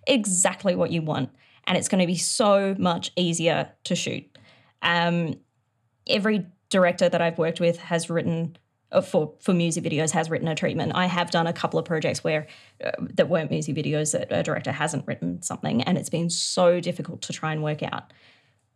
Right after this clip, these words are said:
uh, to the point where sometimes it, it has been impossible,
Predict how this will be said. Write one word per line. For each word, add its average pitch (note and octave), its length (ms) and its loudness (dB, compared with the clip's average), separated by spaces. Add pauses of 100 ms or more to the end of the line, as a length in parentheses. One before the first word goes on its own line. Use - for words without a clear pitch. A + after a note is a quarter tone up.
(140)
uh, E3+ 520 4 (600)
to F#3+ 100 -4
the F3 60 2
point E3+ 220 2
where D#3+ 180 4
sometimes D#3 520 0
it, - 220 -8
it F3+ 140 2
has D3 320 -4
been D#3 220 -2
impossible, - 600 -4